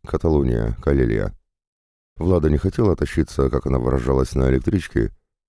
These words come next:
а её спутник Андрей вовсе не собирался брать на прокат авто. «Хватит», — накрутился баранку дома. «Сюда не работать приехал, отдыхать». «Да-да, до вечера как раз хватит», — Андрей улыбнулся девушке-портье.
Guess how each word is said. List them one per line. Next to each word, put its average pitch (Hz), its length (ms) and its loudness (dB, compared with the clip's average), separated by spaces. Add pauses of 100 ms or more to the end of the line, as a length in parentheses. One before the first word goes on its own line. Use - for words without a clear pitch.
(340)
а 101 120 2
её 123 160 6
спутник - 400 -2
Андрей 85 300 4
вовсе 78 320 2
не 73 80 4
собирался 73 480 0
брать 69 260 -2
на 65 140 0
прокат - 340 -2
авто. 60 320 -4 (600)
«Хватит», — 110 480 -2 (140)
накрутился 80 540 0
баранку 76 380 0
дома. 69 340 0 (540)
«Сюда 110 240 2
не 123 100 6
работать 104 380 2
приехал, 67 480 0 (100)
отдыхать». 73 540 0 (800)
«Да-да, 90 580 2
до 82 160 2
вечера 101 480 2
как 80 180 0
раз 80 200 0
хватит», — - 520 -2 (600)
Андрей 71 320 2
улыбнулся 65 560 0
девушке-портье. 62 840 0